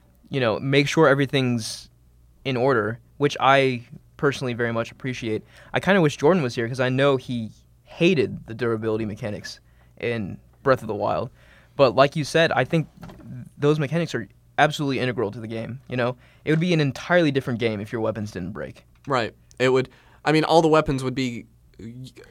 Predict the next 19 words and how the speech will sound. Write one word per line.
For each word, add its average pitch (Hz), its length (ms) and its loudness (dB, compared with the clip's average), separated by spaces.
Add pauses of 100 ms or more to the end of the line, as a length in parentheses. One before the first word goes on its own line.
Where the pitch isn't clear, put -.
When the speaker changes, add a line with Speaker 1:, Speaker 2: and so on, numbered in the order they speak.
(120)
Speaker 2:
worthless, 123 600 -4
all 127 200 4
of 101 60 -6
them, 117 280 -4
Speaker 1:
Mm. 127 60 -10
Speaker 2:
except, 123 360 -4
like, 113 360 -6 (180)
Speaker 1:
The 131 100 -2
Master 123 180 0
Speaker 2:
Except 131 260 4
Speaker 1:
Sword. 147 100 -2
Speaker 2:
one. 113 300 2
Yeah, 135 240 2
Speaker 1:
Yeah. - 20 -14 (240)
Speaker 2:
you 117 60 -2
know, 110 220 -4
except 127 240 -2
the 131 60 -2
Master 123 160 0